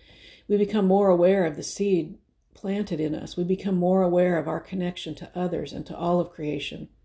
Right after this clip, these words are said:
And somewhere in those depths of silence,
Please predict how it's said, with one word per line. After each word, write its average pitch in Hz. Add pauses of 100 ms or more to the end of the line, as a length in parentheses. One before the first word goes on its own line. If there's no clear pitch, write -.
(840)
And 156
somewhere 220
in 214
those 175
depths 156
of 190
silence, 147